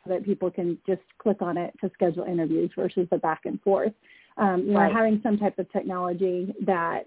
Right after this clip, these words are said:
Speaker 1: uh, you, you can use to do these type of, um, events, I, and I guess, and there's a lot of free ones and everything out there,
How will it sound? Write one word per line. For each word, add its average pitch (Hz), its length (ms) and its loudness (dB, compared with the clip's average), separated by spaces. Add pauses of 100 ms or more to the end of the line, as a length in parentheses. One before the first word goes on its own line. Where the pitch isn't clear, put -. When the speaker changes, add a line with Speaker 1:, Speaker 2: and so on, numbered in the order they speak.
(320)
Speaker 1:
uh, 160 340 -6 (400)
you, 214 260 4
you 226 220 -2
can 196 340 4
use 180 440 2 (340)
to 240 80 2
do 233 340 0
these 185 240 -2 (160)
type 190 240 0 (120)
of, 170 400 -6 (560)
um, 175 360 -4
events, 180 540 -2 (160)
I, 185 240 2
and 185 180 0
I 175 100 0
guess, 170 260 0
and 254 100 4
there's 339 140 2
a 359 40 2
lot 285 180 2
of 220 120 -2
free 190 160 0
ones 196 240 -2
and 190 100 -6
everything 185 360 -4
out 196 200 -2
there, 175 240 -4